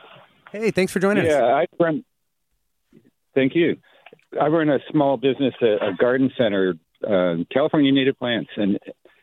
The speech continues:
Speaker 2: we
Speaker 1: Okay.
Speaker 2: thrived during the pandemic because everyone was stuck at home gardening.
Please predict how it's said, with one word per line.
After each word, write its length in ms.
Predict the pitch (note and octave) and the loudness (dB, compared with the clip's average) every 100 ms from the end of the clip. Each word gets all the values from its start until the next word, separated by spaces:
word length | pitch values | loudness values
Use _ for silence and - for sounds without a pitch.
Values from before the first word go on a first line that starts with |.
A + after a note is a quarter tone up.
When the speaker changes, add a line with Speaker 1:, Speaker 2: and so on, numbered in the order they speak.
| _ | _
Speaker 2:
we 220 | A2 D3+ D#3 | 0 2 0
Speaker 1:
Okay. 160 | A2+ - | -4 -4
Speaker 2:
thrived 420 | A2 C#3 D3+ C3 | -2 0 0 0
during 220 | G#2+ F#2 | 0 -2
the 80 | E2 - | -4 -4
pandemic 480 | F2+ E2+ F#2 E2 E2 - | -4 0 0 -2 -6 -4
because 260 | F#2 F#2 | -2 0
everyone 340 | F#2+ E2+ E2+ F#2 | 0 0 0 -2
was 100 | E2 | -2
stuck 200 | - F#2+ | -4 -2
at 160 | G2 E2+ | -2 -2
home 340 | A2+ G2+ E2 - _ _ _ _ - | 0 0 -2 -10 _ _ _ _ -4
gardening. 440 | A2+ A#2 F#2+ D#2+ | -2 0 -2 -4